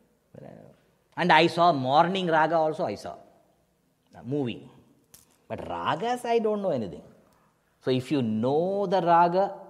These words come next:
then you can appreciate the musician. How great M S is. If you also know something of the music,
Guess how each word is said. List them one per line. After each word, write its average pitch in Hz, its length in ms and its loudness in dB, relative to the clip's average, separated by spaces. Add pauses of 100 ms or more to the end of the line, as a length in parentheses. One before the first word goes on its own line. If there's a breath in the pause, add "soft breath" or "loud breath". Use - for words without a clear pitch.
(140)
then 90 140 -16
you 90 160 -14
can 98 80 -12
appreciate 123 800 -10
the 123 40 -4
musician. 120 720 -6 (1000)
How 101 100 0 (220)
great 107 360 -6
M 101 160 -10
S 101 220 -12
is. 131 80 -16 (360)
If 156 220 -6
you 160 200 -6 (160)
also 202 280 -4
know 170 200 -4 (120)
something 139 320 -10
of 120 100 -4
the 107 80 -6 (120)
music, 104 360 -10